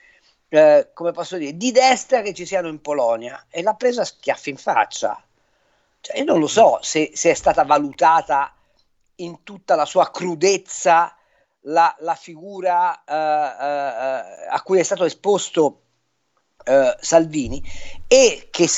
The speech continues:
che sicuramente non sia un incidente casuale, ma che è programmato, te lo dimostra che cosa?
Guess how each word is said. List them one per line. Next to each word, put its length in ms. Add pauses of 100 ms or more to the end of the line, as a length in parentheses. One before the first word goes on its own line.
che 160
sicuramente 600
non 160
sia 200
un 100
incidente 720
casuale, 800
ma 200
che 140
è 80
programmato, 560
te 80
lo 140
dimostra 420
che 180
cosa? 400